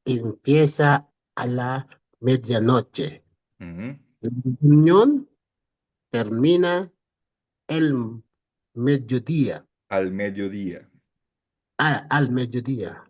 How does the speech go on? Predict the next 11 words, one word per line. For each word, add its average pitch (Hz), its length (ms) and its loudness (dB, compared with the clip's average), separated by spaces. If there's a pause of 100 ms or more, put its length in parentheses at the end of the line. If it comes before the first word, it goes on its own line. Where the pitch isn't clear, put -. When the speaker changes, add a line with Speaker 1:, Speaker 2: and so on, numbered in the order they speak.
(240)
Speaker 2:
Ujú. 92 440 -16 (640)
Speaker 1:
El 165 160 2
estudio 208 560 2
bíblico 214 680 2 (540)
comienza 131 840 0 (140)
a 123 140 -10
las - 400 -8
ocho 165 560 2
de 113 240 -4
la 107 140 0
noche. 110 580 -6